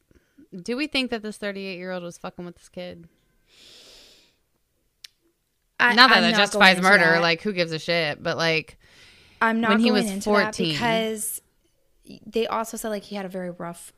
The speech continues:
Speaker 2: home life. And
Speaker 1: Yeah,
Speaker 2: we,
Speaker 1: yeah.
Speaker 2: from what I've also read on other things is that, like,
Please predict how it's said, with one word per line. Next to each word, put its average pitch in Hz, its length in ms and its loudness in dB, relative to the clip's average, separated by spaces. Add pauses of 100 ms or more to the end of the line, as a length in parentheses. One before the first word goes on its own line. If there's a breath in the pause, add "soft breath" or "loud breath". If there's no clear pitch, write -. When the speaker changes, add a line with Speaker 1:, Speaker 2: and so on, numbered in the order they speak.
(260)
Speaker 2:
home 175 240 -10
life. 202 560 -12 (560)
And 190 180 -2
Speaker 1:
Yeah, 170 280 -2
Speaker 2:
we, 190 180 -12
Speaker 1:
yeah. 170 380 -4
Speaker 2:
from 202 340 -6
what 190 200 -4
I've 190 240 -6
also 175 380 -10
read 175 160 -8
on 170 120 -12
other 170 260 -12
things 175 380 -10
is - 160 -14
that, 160 260 -12
like, - 220 -18